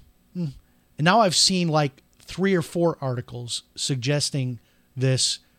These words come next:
from different writers, and one of them connects it to Taiwan. And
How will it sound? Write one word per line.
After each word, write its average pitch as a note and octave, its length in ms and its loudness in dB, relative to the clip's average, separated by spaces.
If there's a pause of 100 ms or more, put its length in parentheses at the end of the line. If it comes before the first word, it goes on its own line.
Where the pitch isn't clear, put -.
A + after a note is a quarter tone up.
from C3+ 240 -2
different F3+ 560 0 (120)
writers, B2+ 680 -2 (1080)
and D3+ 280 2
one A#3 180 6
of F#3+ 160 2
them F3 220 4
connects E3 420 0
it D3 160 -4
to D3 120 -2
Taiwan. D3+ 600 2
And C#3 140 -2